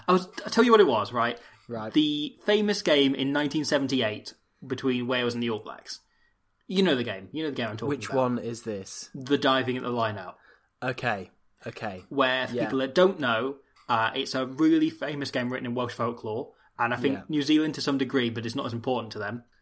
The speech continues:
Speaker 2: No.
Speaker 1: Uh, nineteen seventy-eight, Wales are the best team in the world, pretty much, you know, and they need to prove it by playing New Zealand, who were the other, other best team.
Speaker 2: Yeah.
Speaker 1: And with, I think, four minutes to go, five, six minutes to go, the closing stages anyway,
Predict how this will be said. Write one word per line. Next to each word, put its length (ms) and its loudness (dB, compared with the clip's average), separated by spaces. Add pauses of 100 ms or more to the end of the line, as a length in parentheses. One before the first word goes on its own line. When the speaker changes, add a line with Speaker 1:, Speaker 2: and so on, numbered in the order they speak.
(220)
Speaker 2:
No. 200 -4
Speaker 1:
Uh, 260 0 (500)
nineteen 360 0
seventy-eight, 580 0 (200)
Wales 580 2
are 240 4
the 60 -8
best 160 0
team 100 -2
in 60 -2
the 80 -2
world, 380 -4
pretty 160 -2
much, 280 -6
you 60 -6
know, 140 -6
and 140 -4
they 60 -4
need 140 -4
to 40 -14
prove 320 0
it 160 -6
by 80 -4
playing 200 -4
New 60 -8
Zealand, 280 -4
who 60 -10
were 80 -6
the 100 -6
other, 260 -8 (220)
other 160 -8
best 240 -10
team. 180 -10 (580)
Speaker 2:
Yeah. 200 -4 (300)
Speaker 1:
And 600 2 (340)
with, 420 0 (100)
I 100 -2
think, 160 -8
four 280 4
minutes 240 -2
to 80 -2
go, 320 0 (640)
five, 320 4
six 180 -6
minutes 160 -4
to 60 -4
go, 240 -2 (440)
the 80 -14
closing 300 8
stages 240 -2
anyway, 340 -6